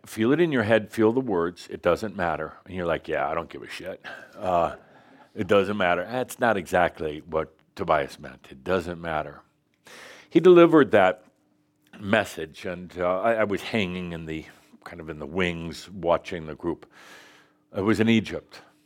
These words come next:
Uh, it was a, a group in the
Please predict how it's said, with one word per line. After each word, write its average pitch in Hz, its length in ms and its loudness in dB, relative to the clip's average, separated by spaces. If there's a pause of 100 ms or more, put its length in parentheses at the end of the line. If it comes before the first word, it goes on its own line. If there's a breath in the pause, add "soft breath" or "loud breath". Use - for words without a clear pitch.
(440)
Uh, 95 400 -2
it 113 220 -10
was 92 500 -6
a, 104 240 -12 (160)
a 107 80 -6
group 139 360 6 (140)
in 98 380 -4 (640 soft breath)
the 101 100 -10